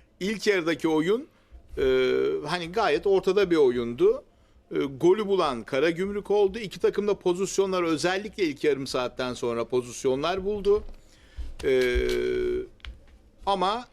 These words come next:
şüphesiz ki şu az önce, e, ilk yarı biterken kazandığı gol Karagümrük'e bir moral üstünlük sağlayacaktır. E, geriye düşünce Fenerbahçe oyunlarının da,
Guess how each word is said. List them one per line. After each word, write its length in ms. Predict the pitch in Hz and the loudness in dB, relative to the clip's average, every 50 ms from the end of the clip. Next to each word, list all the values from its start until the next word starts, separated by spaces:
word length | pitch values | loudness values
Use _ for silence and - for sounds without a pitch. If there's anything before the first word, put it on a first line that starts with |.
| _ _ _ _ _ - | _ _ _ _ _ -14
şüphesiz 720 | - - - - - 170 160 - - - 254 - - - | -10 -8 -4 0 2 2 2 2 0 0 0 0 -2 -4
ki 160 | - - 160 | -6 -6 -6
şu 420 | 139 - - 185 180 180 175 175 - - _ _ _ _ _ _ _ _ - | -6 -2 2 4 6 6 6 4 -2 -8 _ _ _ _ _ _ _ _ -2
az 240 | 170 196 196 165 185 | 0 0 2 2 2
önce, 600 | 180 165 151 139 127 135 131 123 120 113 - - - - - - | 0 0 -2 -2 0 0 2 2 2 0 -4 -8 -16 -16 -10 -6
e, 60 | 117 113 113 113 113 110 - | -4 -2 -2 -2 -4 -6 -8
ilk 200 | 147 139 - - | -10 -8 -4 -2
yarı 200 | 170 170 165 151 | 0 0 2 0
biterken 600 | 147 143 - 170 185 220 196 - 175 151 127 117 | -2 -2 -2 -2 -2 -2 -2 -2 -4 -4 -4 -6
kazandığı 580 | - - 135 123 120 139 131 127 123 127 123 123 | -4 -4 -4 -2 -2 -2 -4 -2 -2 -2 -4 -2
gol 260 | 117 143 175 214 233 269 - - - - _ _ _ - | 0 0 2 2 0 0 -4 -8 -18 -20 _ _ _ -8
Karagümrük'e 880 | - 131 135 156 165 151 156 160 160 156 160 165 180 196 208 214 185 156 | -2 0 2 2 2 2 0 -2 -2 -2 0 0 0 0 -2 -4 -4 -2
bir 100 | 151 151 | -2 -2
moral 360 | 151 147 143 151 165 180 170 | 0 2 2 4 4 4 2
üstünlük 440 | 151 - - - 156 151 143 139 - | 0 -4 -6 -6 -6 -6 -6 -6 -6
sağlayacaktır. 840 | - - 151 147 143 147 143 143 127 156 160 147 - - - 233 226 - _ - - _ _ _ _ - | -4 -2 0 0 0 -2 -4 -2 -2 -2 -2 -2 -4 -6 -6 -6 -6 -6 _ -20 -20 _ _ _ _ -4
E, 180 | - 123 123 123 | 0 0 0 0
geriye 680 | 117 113 101 98 127 147 165 170 202 208 202 190 165 | 0 -4 -4 0 2 2 4 4 4 4 4 4 2
düşünce 760 | 160 165 - - - 220 220 214 196 156 156 175 170 160 151 135 | -2 -6 -6 -4 -4 -2 -2 -2 -2 -2 0 2 2 2 2 0
Fenerbahçe 720 | - 143 135 147 170 185 185 170 175 165 147 - - 170 | -2 -4 -4 -2 -2 -2 0 0 -2 -2 -2 -2 -2 -2
oyunlarının 760 | 156 147 156 165 160 160 165 165 160 165 180 185 180 165 147 | 0 0 0 0 0 0 0 0 0 0 -2 -2 -2 0 0
da, 260 | 151 170 190 220 - | 0 0 0 -4 -8